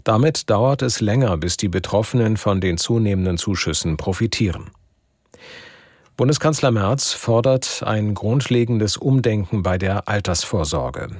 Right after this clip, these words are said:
Die gesetzliche Rentenversicherung allein werde allenfalls noch als Basisabsicherung für das Alter funktionieren.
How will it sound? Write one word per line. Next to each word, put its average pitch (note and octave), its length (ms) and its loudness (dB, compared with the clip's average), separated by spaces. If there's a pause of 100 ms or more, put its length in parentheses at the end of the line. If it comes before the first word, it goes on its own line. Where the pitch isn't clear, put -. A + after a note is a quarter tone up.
Die G2+ 80 -4
gesetzliche G2+ 680 0 (140)
Rentenversicherung A#2+ 1000 2
allein G#2 520 0
werde A2 260 2
allenfalls A#2 560 0
noch G#2+ 220 -2
als - 260 -2
Basisabsicherung E2 1120 0
für F2+ 160 -4
das D#2 180 -2
Alter D#2 300 -6
funktionieren. E2 720 -4